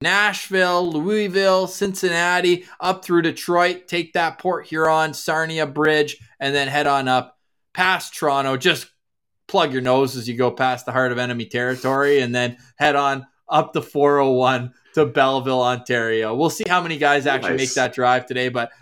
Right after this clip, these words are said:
Speaker 1: I think that's a fun way to finish a Friday show, no?
Speaker 2: Absolutely, yeah.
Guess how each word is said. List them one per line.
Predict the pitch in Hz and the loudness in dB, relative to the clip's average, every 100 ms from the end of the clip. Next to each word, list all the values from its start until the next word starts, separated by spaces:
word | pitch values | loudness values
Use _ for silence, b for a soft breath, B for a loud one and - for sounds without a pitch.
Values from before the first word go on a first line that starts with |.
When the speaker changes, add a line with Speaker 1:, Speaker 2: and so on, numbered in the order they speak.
| - | -2
Speaker 1:
I | 160 | 0
think | 151 | 2
that's | 156 156 | 0 0
a | |
fun | 139 165 151 | 0 0 2
way | 147 | 0
to | 135 | -2
finish | 139 131 123 | -4 -4 -6
a | 123 | -2
Friday | 139 120 110 | 0 2 0
show, | 107 113 104 | -6 -6 -4
no? | 123 139 151 - _ _ _ - B B B | -2 0 0 -4 _ _ _ -20 B B B
Speaker 2:
Absolutely, | 117 110 - 113 104 92 | -2 -2 0 4 4 4
yeah. | 92 101 92 98 | 2 0 2 0